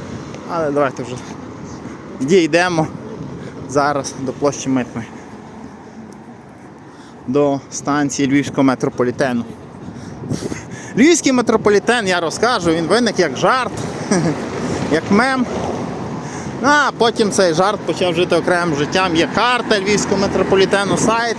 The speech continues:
Львівського метрополітену, сувенірна продукція,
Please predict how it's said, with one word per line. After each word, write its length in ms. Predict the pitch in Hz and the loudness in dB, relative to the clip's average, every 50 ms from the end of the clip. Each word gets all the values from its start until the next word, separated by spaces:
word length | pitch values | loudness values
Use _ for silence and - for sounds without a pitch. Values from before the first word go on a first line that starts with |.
| 208 196 | 0 2
Львівського 300 | 214 208 196 - - 196 | 2 2 4 4 2 2
метрополітену, 800 | 196 190 190 - 185 - - - 185 175 - 190 180 190 175 156 160 - - - - - - - | 2 2 2 0 0 2 4 4 4 4 4 2 2 2 0 -2 -2 -4 -4 -4 -4 -6 -4 -4
сувенірна 600 | - - - 202 202 208 214 247 254 240 233 233 | 0 4 4 6 6 6 6 4 4 4 4 0
продукція, 760 | 220 - 214 208 185 202 220 269 226 160 - - 220 202 190 | 4 4 2 4 6 6 6 4 4 0 2 4 4 4 4